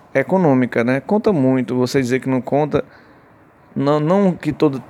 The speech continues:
todas as mulheres sejam interesseiras, mas o deslocamento em si, me-, mesmo pra você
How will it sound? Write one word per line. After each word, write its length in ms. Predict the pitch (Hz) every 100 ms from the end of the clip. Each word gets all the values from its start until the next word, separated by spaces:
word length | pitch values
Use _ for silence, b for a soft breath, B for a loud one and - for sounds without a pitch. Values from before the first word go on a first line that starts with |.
| -
todas 200 | 143 131
as 100 | 127
mulheres 340 | 131 127 117
sejam 240 | 127 120
interesseiras, 640 | 120 123 123 - 127 123 120
mas 200 | 139 185
o 160 | 190 190
deslocamento 640 | 165 170 175 165 165 175
em 60 | 190
si, 280 | - 139
me-, 280 | 127 123 135
mesmo 280 | 127 127 123
pra 120 | 127
você 420 | 127 120 131 127